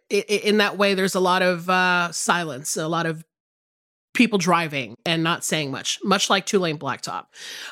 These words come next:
But the beginning of the movie kind of takes place, you know, in sort of mid-action. There's already a car chase happening at the very beginning of the movie.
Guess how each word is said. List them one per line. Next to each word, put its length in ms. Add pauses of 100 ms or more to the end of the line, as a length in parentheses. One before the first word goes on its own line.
But 400
the 120
beginning 360
of 80
the 40
movie 680 (240)
kind 200
of 120
takes 320
place, 600 (220)
you 140
know, 180
in 160
sort 160
of 100
mid-action. 800
There's 260
already 440
a 40
car 280
chase 260
happening 340
at 60
the 100
very 280
beginning 340
of 80
the 60
movie. 360